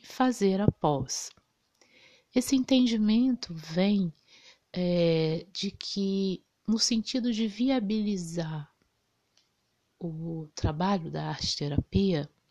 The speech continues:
enquanto terapia, é, em vários, em vários, ah, em vários âmbitos,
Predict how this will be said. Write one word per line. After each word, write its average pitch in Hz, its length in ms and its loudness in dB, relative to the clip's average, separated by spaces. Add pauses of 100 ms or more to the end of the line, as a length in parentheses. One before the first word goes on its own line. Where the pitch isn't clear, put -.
(1300)
enquanto 208 640 6
terapia, 160 840 -2 (760)
é, 180 680 0 (1600)
em 254 140 6
vários, 285 920 0
em 233 180 -2
vários, 220 1600 -2 (100)
ah, 185 800 -2 (1000)
em 233 80 2
vários 247 420 4
âmbitos, - 680 -2